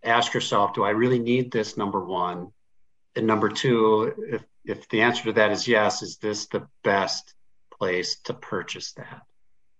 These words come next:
So kinda as you just said, you know, just having that, um, discipline to be able to make that decision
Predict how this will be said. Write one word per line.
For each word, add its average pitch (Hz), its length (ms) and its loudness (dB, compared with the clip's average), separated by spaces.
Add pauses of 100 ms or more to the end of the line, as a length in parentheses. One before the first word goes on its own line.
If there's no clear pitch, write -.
(140)
So 87 640 -4 (220)
kinda 107 180 0
as 101 180 0
you 110 60 -8
just 139 260 2
said, 101 300 2
you 107 80 -4
know, 95 80 0
just - 240 -12
having 101 300 2
that, 90 260 -2 (680)
um, 90 240 -8 (280)
discipline 101 640 0
to - 120 -14
be 95 140 -4
able 92 200 -6
to - 120 -14
make 92 240 -6
that 92 220 -6
decision 90 640 -8